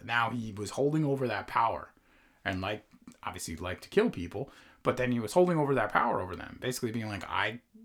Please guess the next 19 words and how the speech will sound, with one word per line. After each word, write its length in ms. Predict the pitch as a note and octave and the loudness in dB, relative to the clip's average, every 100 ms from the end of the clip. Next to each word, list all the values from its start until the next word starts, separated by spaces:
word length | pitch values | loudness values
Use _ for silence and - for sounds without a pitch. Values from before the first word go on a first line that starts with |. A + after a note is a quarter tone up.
| - _ - | -20 _ -4
you 140 | D#3+ | 0
know, 200 | C3 B2 - - | 2 0 -4 -2
I 160 | B2 B2 | 2 2
can 300 | - C#3+ C3 | 2 0 2
make 200 | C#3+ D3 | 4 4
up 120 | C3+ | 4
whatever 220 | C3+ B2 | 4 2
story, 400 | A#2+ C3 D#3 G3 | 0 2 4 4
or 100 | D3 | 2
if 100 | A2 | 0
one 140 | B2 C3+ | 2 2
of 80 | |
us 100 | C3+ | 2
goes 160 | C3 C#3+ | 2 2
down, 180 | C#3+ C#3+ | 2 2
we 80 | D3 | 2
all 140 | A3 | 0
go 120 | C#3+ | -2
down," 220 | - - | -6 -12